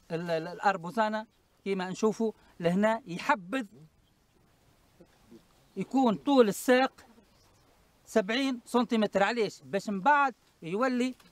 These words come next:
الانتشار متاع الفروع الرئيسية انتشار متوازن، فروع رئيسية قوية قادرة على حمل أكثر ما يمكن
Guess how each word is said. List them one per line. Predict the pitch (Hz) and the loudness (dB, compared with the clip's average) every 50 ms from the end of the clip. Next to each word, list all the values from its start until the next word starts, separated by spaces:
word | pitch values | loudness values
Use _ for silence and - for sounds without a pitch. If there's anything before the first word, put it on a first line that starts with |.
| _ _ _ _ - | _ _ _ _ -2
الانتشار | 202 196 202 - 285 240 208 - - 240 196 - - 262 233 220 202 180 190 | -2 -2 0 0 0 0 0 0 0 -2 0 2 2 2 2 2 0 -2 -4
متاع | 185 151 - - 220 202 180 - 220 | -8 -8 -2 0 0 0 0 0 -2
الفروع | 202 - - 233 240 240 240 233 226 220 | -4 -2 -4 -4 -2 0 0 0 0 0
الرئيسية | 202 202 214 220 202 - - 233 220 202 180 143 - _ _ _ _ _ - | 0 -2 -2 -4 -6 -6 -4 -4 -4 -2 -4 -4 -6 _ _ _ _ _ -2
انتشار | 240 233 208 - - 233 196 - - 233 214 208 190 180 | 0 0 0 0 -2 -2 0 2 2 4 4 4 2 0
متوازن، | 180 202 208 - 214 202 220 240 240 208 208 247 226 - _ _ _ | -2 -6 -4 -2 0 2 2 2 0 0 -2 -6 -8 -10 _ _ _
فروع | _ - 240 262 277 285 254 233 233 | _ -2 0 2 4 4 4 4 4
رئيسية | 240 240 - 247 214 - - 254 240 214 190 180 156 170 - _ | 2 2 0 -2 -4 -2 -2 0 0 0 0 0 -2 -4 -2 _
قوية | - 226 220 226 262 269 254 247 254 262 - _ _ _ _ _ _ - | 0 0 2 0 -2 -2 -2 0 -2 -2 -4 _ _ _ _ _ _ 4
قادرة | - 233 240 233 226 220 175 202 214 226 240 | 8 8 10 10 8 6 4 2 2 2 2
على | 240 - 165 185 202 202 202 | 2 2 2 2 2 2 2
حمل | 190 - - 269 254 247 269 262 - _ _ _ _ _ _ _ - | 0 0 -2 -2 -2 -2 -6 -10 -12 _ _ _ _ _ _ _ -6
أكثر | 269 262 _ _ - - - 254 254 254 - - _ _ _ _ _ _ _ _ _ _ _ _ | -6 -6 _ _ -20 -6 -2 -2 -2 -2 -2 -8 _ _ _ _ _ _ _ _ _ _ _ _
ما | - 190 202 220 | -2 0 2 2
يمكن | 220 240 254 208 - 247 247 240 | 2 0 -2 -4 -4 -4 -4 -4